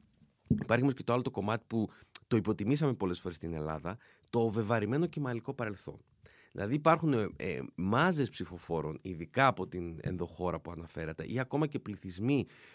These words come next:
που είχαν στο πλαίσιο εσωτερικής μετανάστευσης φύγει από την περιφέρεια και πήγαν στα μεγάλα αστικά κέντρα, που θεωρούν ότι χάρη στον Ερντογάν, πέρα ότι δημιουργήθηκαν νέες μεσαίες τάξεις, έτσι, περισσότερο ισλαμικές και συντηρητικές, είναι αυτός που τους έβαλε στο σύστημα. Οι άλλοι τους είχαν στην απέξω.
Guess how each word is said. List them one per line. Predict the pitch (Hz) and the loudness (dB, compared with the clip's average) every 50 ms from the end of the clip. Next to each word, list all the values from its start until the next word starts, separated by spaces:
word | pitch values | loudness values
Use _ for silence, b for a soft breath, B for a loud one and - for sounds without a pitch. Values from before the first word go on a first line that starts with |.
| b b _ | b b _
που | - 95 113 | -4 0 0
είχαν | 131 139 - 151 147 135 123 | 0 0 0 0 0 0 0
στο | 110 - 107 | -2 -2 -4
πλαίσιο | - 113 131 127 - 139 | -2 -2 -2 -2 -2 -6
εσωτερικής | 123 - - 113 101 98 - 123 135 | -8 -4 -4 -4 -4 -4 -6 -4 0
μετανάστευσης | 147 147 131 - 113 113 123 139 143 - 131 - - 104 - - | 0 0 0 -2 -2 0 0 -2 -2 -4 -8 -6 -6 -8 -8 -8
φύγει | - - 151 170 151 160 | -2 0 0 2 4 2
από | 143 - | 2 2
την | - 98 | -2 -4
περιφέρεια | 80 107 101 82 85 - - 104 104 98 87 87 | -2 -2 -2 -2 -4 -6 0 2 2 2 2 -2
και | - - 73 | -6 -10 -6
πήγαν | - 131 131 131 123 | -4 -2 0 0 -2
στα | - 107 | -2 -6
μεγάλα | 98 95 87 80 87 85 82 80 | -6 -8 -6 -8 -8 -10 -10 -12
αστικά | 82 - - - 90 82 | -14 -18 -14 -12 -12 -12
κέντρα, | - - 80 78 76 73 73 90 113 b b b b b b | -8 -8 -8 -6 -6 -4 -4 -6 -6 b b b b b b
που | 131 139 | -10 -8
θεωρούν | 131 - 143 120 127 156 185 | -2 0 0 2 4 4 4
ότι | 202 185 - | 2 2 0
χάρη | 123 - 139 160 175 | -6 0 2 2 2
στον | - - 160 | 2 2 2
Ερντογάν, | 156 127 101 113 101 95 98 95 95 107 120 b b b b b | 2 2 2 0 2 4 4 4 4 2 -2 b b b b b
πέρα | - 127 147 | 2 2 2
ότι | 147 143 143 135 127 120 | 2 2 2 2 2 2
δημιουργήθηκαν | 101 104 113 110 101 101 113 110 - 107 107 101 | 0 0 -2 -2 0 -2 -4 -4 -4 -4 -4 -2
νέες | 101 107 110 107 92 | 0 0 0 0 -2
μεσαίες | 87 87 82 - 82 82 78 - | -4 -6 -6 -6 -6 -8 -8 -8
τάξεις, | - - - - - - - - 82 - - _ _ | -12 -14 -14 -14 -16 -16 -10 -10 -10 -10 -12 _ _
έτσι, | - 85 - - | -12 -12 -12 -6
περισσότερο | - 110 87 92 101 - 104 95 | -6 -6 -6 -6 -4 -2 -2 -2
ισλαμικές | 90 - 92 90 85 85 80 - 95 85 | -2 -2 -4 -2 -2 -2 -2 -4 -6 -6
και | - - | -8 -14
συντηρητικές, | - - - 76 78 73 - - - 82 90 113 - b b b b b | -16 -10 -8 -8 -8 -8 -10 -8 -4 -4 -4 -4 -4 b b b b b
είναι | - 180 226 | 0 0 0
αυτός | 220 - 233 226 - | 2 2 -2 -2 -2
που | - | -4
τους | 202 196 156 - | -4 -4 0 2
έβαλε | 180 185 196 202 196 | 2 4 4 4 4
στο | 185 - 160 | 2 0 0
σύστημα. | - 175 175 165 - - 82 - - b b b b b b b b | 2 2 2 2 0 -8 -12 -12 -14 b b b b b b b b
Οι | - 127 139 | 2 6 8
άλλοι | 143 160 185 196 | 10 10 8 8
τους | 175 180 160 - | 4 0 -2 -2
είχαν | 185 180 202 202 | -2 0 0 0
στην | 185 - 165 147 | 0 0 0 0
απέξω. | 120 - - 139 135 - - - | 0 2 0 -2 -2 -2 -10 -16